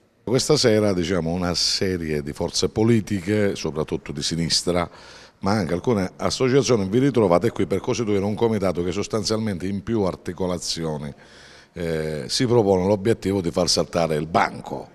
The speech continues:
quello che è relativo alla legge elettorale, ma soprattutto all'impianto complessivo delle riforme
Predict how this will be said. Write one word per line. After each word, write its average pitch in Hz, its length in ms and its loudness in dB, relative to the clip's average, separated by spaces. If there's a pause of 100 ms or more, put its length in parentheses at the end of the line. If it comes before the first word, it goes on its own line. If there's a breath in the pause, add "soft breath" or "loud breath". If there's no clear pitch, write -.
quello 85 380 2
che 85 340 -2
è 82 80 -2
relativo 82 680 -4 (280 loud breath)
alla 92 200 2
legge 90 460 2
elettorale, 95 580 4
ma 82 80 -2
soprattutto 85 540 -4
all'impianto 92 760 -2
complessivo 78 680 -6 (320 loud breath)
delle 95 260 0
riforme 80 520 0